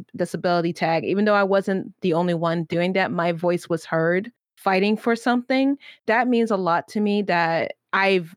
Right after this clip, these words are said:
built myself as this person that I want to be and not trying to build myself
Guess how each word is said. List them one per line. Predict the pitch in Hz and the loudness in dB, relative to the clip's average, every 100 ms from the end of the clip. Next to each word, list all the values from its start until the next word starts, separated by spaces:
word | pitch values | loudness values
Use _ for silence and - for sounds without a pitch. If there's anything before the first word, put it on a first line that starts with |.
| 156 | -2
built | 214 220 285 | 2 2 2
myself | 185 185 - 180 170 165 - | 0 -2 0 2 2 0 -4
as | - 185 175 - | 0 2 0 -2
this | 180 165 | -6 -6
person | - 202 196 - 185 170 165 - - - | -6 -2 -2 -2 -2 -2 -2 -6 -16 -8
that | - 190 | 0 0
I | |
want | 175 170 202 - | 0 0 -2 -2
to | - 185 | -8 -4
be | 170 160 160 | -2 0 -2
and | 180 180 | -2 0
not | 185 - | 0 -2
trying | - 190 180 180 | -4 -2 0 -2
to | - 196 170 170 160 - - 175 | -2 -2 0 0 -2 -4 -8 -8
build | 160 214 214 | 0 0 2
myself | 196 180 - 180 170 | 0 -2 0 0 0